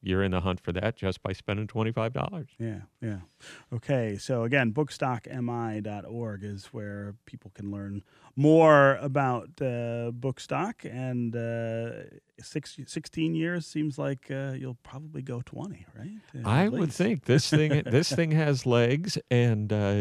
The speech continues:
Speaker 1: it shows a real appreciation still for the printed book.
Speaker 2: Yes.
Speaker 1: Um, oh, one thing I should mention, or people will chastise me, the
Speaker 2: <laughs>
Speaker 1: presale, Sunday morning, uh,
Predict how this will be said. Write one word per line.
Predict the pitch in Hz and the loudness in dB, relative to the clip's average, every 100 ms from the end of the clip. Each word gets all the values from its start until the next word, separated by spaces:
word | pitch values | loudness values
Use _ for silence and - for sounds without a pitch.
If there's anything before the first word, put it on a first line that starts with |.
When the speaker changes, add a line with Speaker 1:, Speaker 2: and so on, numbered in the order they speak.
| 101 120 | 2 0
Speaker 1:
it | |
shows | - 123 117 101 | 2 4 6 4
a | |
real | 92 98 110 | 2 4 4
appreciation | 104 - 104 95 90 95 147 - 90 | 4 0 -2 0 0 2 2 0 -2
still | 80 - 92 95 131 | -4 0 0 0 -4
for | - 98 | -4 -2
the | |
printed | - 113 107 117 | 0 0 2 2
book. | 107 85 98 - | 2 2 2 0
Speaker 2:
Yes. | 135 120 - - | -2 -2 -6 2
Speaker 1:
Um, | 113 110 107 98 _ _ | 6 6 4 0 _ _
oh, | 156 117 - _ _ - | 0 0 -4 _ _ 4
one | 120 | 4
thing | 127 117 | 4 2
I | 104 | 2
should | - 101 | 0 0
mention, | 95 98 - 131 | 0 0 0 2
or | 98 | 0
people | 85 107 104 | 0 -2 0
will | 95 92 | 0 0
chastise | - 104 110 - 90 87 - | 0 0 0 4 4 4 0
me, | 104 - - - 131 - | -2 -2 -10 -2 -4 4
the | 127 | 4
Speaker 2:
<laughs> | |
Speaker 1:
presale, | 190 196 - - - - - - | 6 4 4 0 -6 -16 -20 -8
Sunday | - 123 143 | 2 4 4
morning, | 139 92 87 - - | 2 2 -2 -6 -2
uh, | 95 - | 0 0